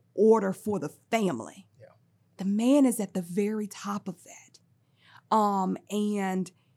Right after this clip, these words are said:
Speaker 1: really ensuring that men, that we reestablish the, the, the structure of the home.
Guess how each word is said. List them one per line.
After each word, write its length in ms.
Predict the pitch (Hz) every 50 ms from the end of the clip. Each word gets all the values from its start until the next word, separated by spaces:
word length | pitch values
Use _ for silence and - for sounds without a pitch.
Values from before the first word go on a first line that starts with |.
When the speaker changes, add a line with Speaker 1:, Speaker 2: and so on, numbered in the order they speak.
| _ _ _ _ _ _ _ -
Speaker 1:
really 480 | 185 190 208 233 262 294 302 294 277 -
ensuring 840 | 220 202 - - - - 269 277 269 262 233 190 185 190 196 196 180
that 460 | 185 196 190 180 180 175 170 - - _ _ _ _ _ _ _ _ _ _ _ _ _ _ -
men, 760 | 214 214 214 226 240 247 247 226 185 156 123 - - - 175 _ _ _ _ _ _ _ _ _ _ _ _ _ _ _ _ _ _ _ _ _ _ _ _ _ _ _ _ _ _ _ _ _ _ _ _
that 380 | - 208 202 196 180 160 - - _ _ -
we 500 | 208 196 180 226 240 233 226 202 165 - -
reestablish 1500 | 170 156 165 190 247 269 277 285 262 226 - - - - - - 220 214 220 226 226 185 185 160 120 90 - - -
the, 280 | - - 190 180 160 139 151
the, 120 | 175 170
the 140 | 170 175 175
structure 760 | - - - - - 240 240 247 - - - 208 196 - - -
of 160 | 190 196 151
the 80 | 170 156
home. 640 | - - - 226 247 233 208 170 87 95 117 -